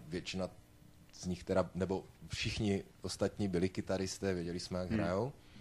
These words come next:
Speaker 1: Ale mně se nějak prostě zdálo, že, teda zdálo se mi to v tom snu, ale i jsem si říkal, že prostě Vítě je pro mě jako maximální muzikant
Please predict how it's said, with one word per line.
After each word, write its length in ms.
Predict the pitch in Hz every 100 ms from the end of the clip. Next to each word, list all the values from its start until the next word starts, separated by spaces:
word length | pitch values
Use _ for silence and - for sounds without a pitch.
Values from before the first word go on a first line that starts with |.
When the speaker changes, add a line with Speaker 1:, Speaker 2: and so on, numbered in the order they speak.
| - - - - - - - -
Speaker 1:
Ale 280 | 92 90 95
mně 380 | 101 101 104 104
se 240 | - 120
nějak 300 | 113 113 110
prostě 360 | - 110 - 120
zdálo, 460 | 110 101 101 104 107
že, 320 | 107 101 98 - -
teda 380 | 107 101 87 - - -
zdálo 280 | 87 90 95
se 100 | 113
mi 80 | 117
to 100 | 120
v 40 |
tom 180 | 131 131
snu, 280 | 120 - 110
ale 180 | 117 117 101
i 220 | 110 101 -
jsem 220 | - 110
si 140 | 123
říkal, 360 | 113 - 117 117
že 300 | 110 117 110 - - - - - -
prostě 260 | - - 139
Vítě 220 | 127 127
je 140 | 123 - - -
pro 200 | 113 117
mě 140 | 120
jako 200 | 117 120
maximální 720 | 123 113 - - 120 113 120
muzikant 720 | 120 113 104 - 101 131 165